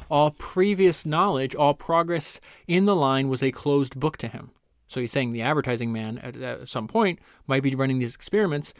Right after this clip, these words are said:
He might be doing failures, and, and, and, and when he could expedite and improve hi-, the effectiveness of his work if he would just learn from the experience, the past experience of others, right?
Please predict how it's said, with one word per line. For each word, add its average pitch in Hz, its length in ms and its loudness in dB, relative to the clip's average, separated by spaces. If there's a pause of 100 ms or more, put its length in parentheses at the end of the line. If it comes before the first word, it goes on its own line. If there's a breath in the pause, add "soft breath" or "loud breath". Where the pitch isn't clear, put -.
(100)
He 180 160 0
might 190 200 2
be 151 120 -2
doing 139 240 -2
failures, 131 600 -4
and, 131 140 -10
and, 143 220 -10
and, 135 280 -10
and 139 600 -10
when 131 140 -2
he 147 140 -2
could 143 240 -2 (300)
expedite 139 640 0 (300 soft breath)
and 139 100 0
improve 170 640 2
hi-, 143 100 0
the 135 180 -4
effectiveness 131 520 -4
of 127 60 -10
his 127 140 -8
work 214 240 0
if 123 100 -8
he 156 80 0
would 147 100 0
just 131 140 -4
learn 135 240 0
from 135 120 -4
the 123 60 -2
experience, 120 440 -4
the 123 60 -4
past 131 240 -2
experience - 320 -12
of - 60 -10
others, - 320 -12
right? 139 240 -6